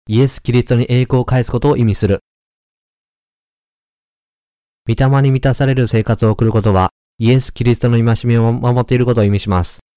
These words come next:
エペソジへの手紙第六章、十から十三節を読んで、これが何を意味するか見つけましょ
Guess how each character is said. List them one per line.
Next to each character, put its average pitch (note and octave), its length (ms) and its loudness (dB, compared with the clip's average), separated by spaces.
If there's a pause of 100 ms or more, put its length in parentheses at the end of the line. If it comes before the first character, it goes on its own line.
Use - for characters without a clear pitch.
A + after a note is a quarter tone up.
(420)
エ B2 100 -2
ペ D#3+ 120 0
ソ E3+ 160 0
ジ D3+ 80 0
へ B2+ 60 4
の G#2+ 100 0
手 A2+ 100 -2
紙 G2+ 340 0
第 B2 220 0
六 A2+ 180 -2
章、 G2 300 -2 (340)
十 C#3+ 160 2
か B2+ 120 -4
ら G#2 120 0
十 B2 180 0
三 C3 200 0
節 A#2 200 -2
を - 20 2
読 F#2+ 160 0
ん - 20 -2
で、 G#2 180 0 (280)
こ B2 120 0
れ B2+ 100 0
が B2 280 -2
何 D3 200 2
を A#2 40 2
意 A2 60 2
味 G#2+ 80 0
す - 120 -4
る A2 80 -2
か G2+ 140 0
見 G#2 100 0
つ - 60 -10
け B2+ 100 -2
ま A#2 120 2
し - 80 -2
ょ G2 220 2